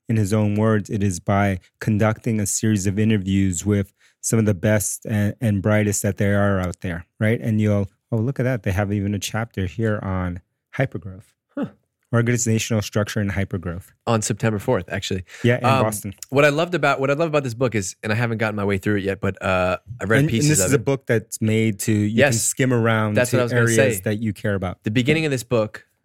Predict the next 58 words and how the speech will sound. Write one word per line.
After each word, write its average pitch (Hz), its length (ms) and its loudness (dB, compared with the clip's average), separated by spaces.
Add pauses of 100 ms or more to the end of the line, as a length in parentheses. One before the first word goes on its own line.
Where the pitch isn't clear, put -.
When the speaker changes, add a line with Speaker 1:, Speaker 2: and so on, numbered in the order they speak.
(160)
Speaker 2:
man, 104 140 -4
we're 113 80 -8
just 110 120 -8
doing 98 200 -6
free 104 200 -2
press - 360 -4
out 82 140 -4
here 90 180 -4
on 92 120 -8
Seeking 95 300 -6
Wisdom 87 220 -6
today. 98 280 0
Speaker 1:
Elad, 127 360 2 (160)
Speaker 2:
Uh, 107 260 2
Speaker 1:
shout 117 220 2
it 120 80 2
out. 113 120 2
Speaker 2:
Elad, 123 160 0
what's 110 220 -4
up? 110 200 -4 (340)
Uh, 110 320 2
he 143 180 -2
said 143 240 2
it's, - 260 -6
it's 120 160 -4
not 143 180 0
to 139 60 -10
be 127 120 -2
read 117 220 0
through, 98 260 -4
but, 95 160 -2
uh, 87 220 2
to - 120 -6
flip 117 220 0
through 104 100 2
it 85 60 -2
like 87 140 -4
a 90 60 -4
guide. 78 400 -6
And 104 80 -2
I 101 60 6
Speaker 1:
Mm-hmm. 117 80 6
Speaker 2:
love 127 160 4
that. 85 180 -6
So 98 120 -4
I 101 40 0
got 110 220 0
it 113 180 -4 (120)
the 107 100 -4
other 104 140 -2
night, 98 300 -2 (120)
flipped - 300 -2
through 104 140 0
it, 101 100 -2
went 101 100 -4
right 104 180 0
to 107 80 -6
marketing. 90 440 -6